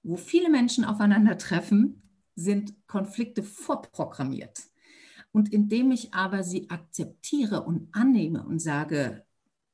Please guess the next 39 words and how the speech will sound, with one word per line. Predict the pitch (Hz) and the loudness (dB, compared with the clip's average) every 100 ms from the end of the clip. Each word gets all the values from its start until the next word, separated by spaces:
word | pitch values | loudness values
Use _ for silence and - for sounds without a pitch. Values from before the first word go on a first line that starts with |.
| _ - | _ -14
„Das | 160 | -8
ist | |
normal, | 135 175 226 143 | -6 -4 -4 -6
das | - - | -14 -8
gehört | 180 196 190 | -4 -4 -4
dazu“, | 151 - - 254 - _ _ _ _ _ | -10 -8 -6 -6 -8 _ _ _ _ _
und | 202 185 - | -2 0 0
dann | 202 277 269 208 143 - _ _ _ _ _ _ | 4 6 6 6 2 -8 _ _ _ _ _ _
durch | 247 285 285 - | 0 2 2 2
diese | 214 196 | -2 -2
Gelassenheit | 180 175 175 247 - 214 190 143 - | -2 -2 0 -2 2 0 0 -2 -4
in | - 180 | -6 -6
der | 170 | -4
Lage | 151 175 220 214 | -4 -4 -4 -2
bin, | 190 175 - | -2 -4 -4
wirklich | 214 294 - - | -2 -2 -4 -6
zu | 214 | -6
schauen, | 208 202 185 190 | -6 -4 -4 -6
wie | 190 | -6
sehen | 190 185 180 | -6 -6 -6
hier | 185 | -4
Lösungen | 175 175 214 269 233 208 | -2 0 0 2 0 0
aus, | 135 - - | -4 -8 -10
wie | 170 | -12
können | 180 180 | -8 -6
wir | 170 | -4
gemeinsam | 170 175 160 170 220 269 226 202 208 | -2 0 0 2 4 6 6 4 0
zu | 160 | -2
was | 156 - - | -4 -8 -10
kommen, | 127 - - - - | -8 -8 -10 -18 -12
wie | - - | -10 -6
kann | 185 214 | 2 2
ich | - | 2
auch | 175 | -6
demokratisch | - 170 165 - - 233 262 208 | -4 -4 -4 -8 -6 -4 -2 -2
und | 175 175 | -4 -6
partizipativ | 170 165 - - - 180 - - 311 294 208 - | -8 -8 -10 -10 -6 -6 -8 -4 0 0 -2 -12
Lösungen | - 190 202 208 208 175 160 | -4 2 6 6 6 0 0
erarbeiten. | 135 - 139 139 127 - - 143 | -2 -4 -6 -6 -10 -14 -16 -16